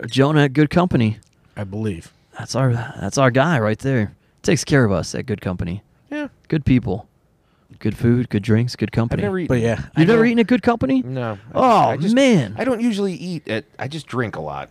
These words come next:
Speaker 3: And
Speaker 2: Well,
Speaker 3: then
Speaker 2: you were the one that was just talking about the food at the after
Speaker 1: Yeah.
Speaker 2: party. Y-, you're gonna be
Speaker 3: No, not for me. Other people were
Speaker 1: Other
Speaker 3: saying
Speaker 1: people.
Speaker 3: they were upset that they didn't have food.
Speaker 2: Oh,
Speaker 1: Yeah, the kitchen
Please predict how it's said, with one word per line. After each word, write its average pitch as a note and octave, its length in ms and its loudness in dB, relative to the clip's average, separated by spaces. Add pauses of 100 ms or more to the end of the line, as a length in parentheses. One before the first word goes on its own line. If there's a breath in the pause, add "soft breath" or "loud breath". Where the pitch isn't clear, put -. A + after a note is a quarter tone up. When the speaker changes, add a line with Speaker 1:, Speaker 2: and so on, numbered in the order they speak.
(100)
Speaker 3:
And E3+ 100 0
Speaker 2:
Well, G#3+ 80 6
Speaker 3:
then A3+ 80 -2
Speaker 2:
you C#4+ 80 4
were E4+ 120 4
the B3 160 -2
one F3 180 4
that F3 140 2
was E3 100 -2
just F3 140 -6
talking G3 260 0
about F3+ 160 2
the F3 80 -6
food B3+ 320 0
at A#2+ 80 0
the D3 100 0
after A#3 180 0
Speaker 1:
Yeah. D3+ 280 2
Speaker 2:
party. F#2 160 -8 (140)
Y-, C3 200 -10
you're E3+ 160 -4
gonna A3 140 -2
be G#3 80 -2
Speaker 3:
No, D4 260 2 (100)
not A3 200 0
for F3+ 140 -6
me. F#3 380 -4
Other F#3 240 2
people E3+ 360 -6
were C#3+ 60 4
Speaker 1:
Other C3+ 100 2
Speaker 3:
saying D3 220 0
Speaker 1:
people. A2+ 280 -4 (200 soft breath)
Speaker 3:
they C3 120 -8
were B2 140 -4
upset A#2 400 0
that G#2 140 -6
they G#2+ 100 -4
didn't F#2+ 200 -6
have F2 120 -6
food. - 420 -6 (200)
Speaker 2:
Oh, A2 340 2
Speaker 1:
Yeah, C3 100 4
the A#2+ 60 0
kitchen B2 160 2